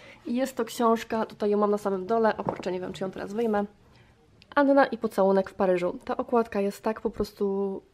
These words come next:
słaba i tak zniechęcająca, a ta książka jest naprawdę mega spoko, to znaczy była, kiedy ją czytałam parę lat temu, ale myślę, że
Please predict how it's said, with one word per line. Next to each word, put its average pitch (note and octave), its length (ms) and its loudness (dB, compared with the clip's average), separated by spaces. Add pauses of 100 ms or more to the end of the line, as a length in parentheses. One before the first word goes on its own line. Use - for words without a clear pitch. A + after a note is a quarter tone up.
(120)
słaba F#3 560 -2 (120)
i G#3 60 -10
tak G3+ 220 -4
zniechęcająca, F#3+ 840 0 (100)
a A3 80 -6
ta D4 100 2
książka A3 340 2
jest G3+ 140 0
naprawdę G3+ 300 0
mega F#3+ 240 0
spoko, F3+ 320 -4
to F#3 60 -6
znaczy F#3+ 220 -2
była, G3+ 220 6
kiedy G3 140 0
ją F#3+ 100 0
czytałam G#3+ 280 4
parę F#3 180 -2
lat F#3 180 -4
temu, F3+ 300 0 (540)
ale G4+ 120 6
myślę, A#3 280 6
że F#3 200 4